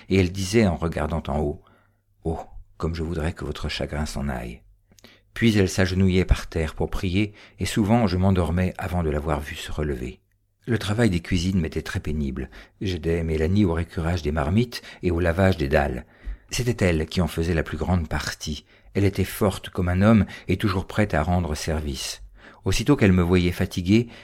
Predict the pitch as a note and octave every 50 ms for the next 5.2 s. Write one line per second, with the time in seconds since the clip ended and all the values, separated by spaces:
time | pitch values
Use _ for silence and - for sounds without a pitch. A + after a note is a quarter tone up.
0 | - _ - G2+ G2+ G2+ G2 - - G2 G2+ F#2+ F#2+ F2 - - G2+ F#2+ - -
1 | - D2 D2+ - - - E2 E2 D#2+ - - D#2+ D2+ D#2 D2+ D2 - - _ _
2 | _ _ - _ - A2+ G#2 F2+ E2+ F#2 F#2+ F#2 G#2+ G#2+ F2+ E2+ - F2 F2 E2
3 | - E2 D#2+ F2 E2 - E2+ - - - F2 F2+ F2+ G2+ G2+ F#2+ - - - -
4 | - _ _ _ _ - - F3 - - D2 C#2 D2 - - B1+ B1 - - -
5 | - C#2+ C#2+